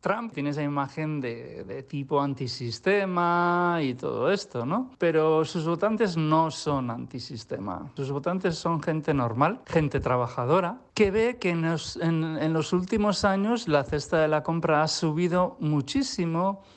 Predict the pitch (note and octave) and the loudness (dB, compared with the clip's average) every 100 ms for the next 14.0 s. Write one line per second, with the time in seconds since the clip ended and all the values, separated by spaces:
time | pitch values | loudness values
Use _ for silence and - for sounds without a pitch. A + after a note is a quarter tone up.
0 | _ D#3+ D3+ C#3 D#3 E3+ D#3+ C3 D#3+ E3 | _ -2 0 0 2 0 0 -2 0 2
1 | D#3+ - E3 E3 D#3+ - C#3 B2+ A#2+ A#2 | 2 0 2 2 2 0 0 2 2 2
2 | A#2+ C3 B2+ A#2 G#2 G#2+ - - - - | 2 2 2 0 -2 -4 -10 -18 -20 -20
3 | - - - - F3 E3+ A#3+ A3+ D#3+ - | -18 -18 -12 -2 0 2 2 2 -2 -4
4 | - D#3+ G#3 G#3+ E3+ D#3 C#3+ - C#3+ C3+ | -4 -2 -2 0 2 2 -2 0 0 0
5 | C3+ C3 G#3 G#3+ G#3 - D3+ D3 C3+ C#3 | -2 0 0 2 0 -2 -4 -2 -2 0
6 | B2+ B2+ B2+ B2 C3 C#3+ F3 E3+ - C#3 | 0 -2 -4 -4 -2 0 0 0 -2 -2
7 | C3 B2 C#3+ D3 - D3+ D3+ D#3+ E3 E3 | -2 0 0 0 -2 0 2 2 4 4
8 | D#3+ - - - - - - D#3+ D3+ D3 | 0 -6 -14 -18 -16 -16 -4 2 4 4
9 | D3 D3+ E3 D#3+ D#3 D3+ - G3 F#3+ G3 | 4 4 2 2 2 0 -2 -2 0 0
10 | - D#3+ D#3 C#3 A2 G#2+ - D3 D3 C#3+ | 0 -2 -2 -2 -4 -4 -6 -4 -2 -2
11 | D3 G#3+ G#3 G#3+ - F3+ F3+ F#3 F#3+ F#3+ | -2 0 2 2 0 -2 -2 0 2 0
12 | - F#3 D3 - D#3+ C#3 C#3 A#2+ A#2 - | -2 -4 -2 0 0 0 -2 -2 -2 -6
13 | - C#3 C3+ A#2+ - C#3+ C#3+ D3 C#3+ C#3+ | -6 -4 -4 -4 -2 -2 -2 0 0 0